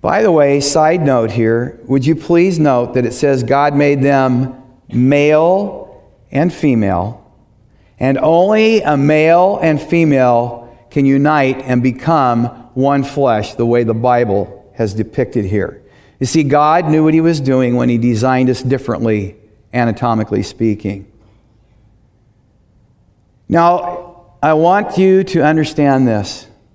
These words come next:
Jesus is not interested in listing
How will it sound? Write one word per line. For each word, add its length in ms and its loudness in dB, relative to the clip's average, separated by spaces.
Jesus 720 2
is 320 0
not 560 0
interested 500 0
in 280 2
listing 760 0